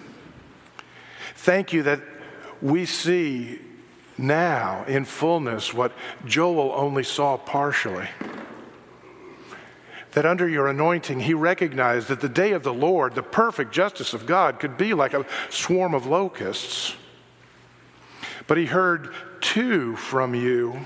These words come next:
the promise of restoration, "For I will restore all that sin has taken from you." And there at the cross,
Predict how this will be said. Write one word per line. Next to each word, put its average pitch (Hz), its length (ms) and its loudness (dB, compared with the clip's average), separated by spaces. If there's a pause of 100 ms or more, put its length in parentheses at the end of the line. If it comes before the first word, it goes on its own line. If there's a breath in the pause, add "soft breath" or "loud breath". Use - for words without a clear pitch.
(960 loud breath)
the 131 100 0
promise 165 460 0
of 139 100 -4
restoration, 143 680 0
"For - 200 0
I 175 180 6
will 165 280 2
restore 143 720 2
all 143 760 0 (1800 loud breath)
that 123 180 0
sin 135 320 0
has 127 160 -2
taken 127 340 -2
from 113 280 -6
you." 101 180 -6 (1500 loud breath)
And 123 120 -2
there 139 140 4
at 147 100 -4
the 143 60 -6
cross, - 680 0